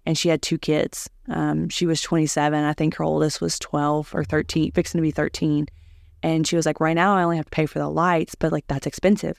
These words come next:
Electricity is very expensive there." And so she was talking about how much it would cost to run the, the lights to the house, and it was gonna be, like, thirty-five, um, hundred limps or something, so about a hundred and twenty dollars. And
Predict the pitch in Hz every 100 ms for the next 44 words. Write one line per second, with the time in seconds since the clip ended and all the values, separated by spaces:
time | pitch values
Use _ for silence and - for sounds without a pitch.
0 | - 156 - 175 - 175 147 147 151 -
1 | 185 190 175 160 156 165 - _ - _
2 | - 160 - 156 151 156 - 160 156 -
3 | 151 - 151 147 151 160 165 156 151 156
4 | 156 - 151 147 - 165 151 151 156 147
5 | 147 - - - 147 147 143 151 156 -
6 | - - 151 143 143 - - - - -
7 | - 170 160 170 170 160 - 156 151 165
8 | 160 165 156 151 147 - 156 151 156 151
9 | 147 147 - _ - - 151 147 143 151
10 | 147 147 147 143 - - 143 151 - 147
11 | 156 160 165 160 - 156 151 151 - 151
12 | 143 143 147 147 - - - - - -
13 | - 170 165 160 156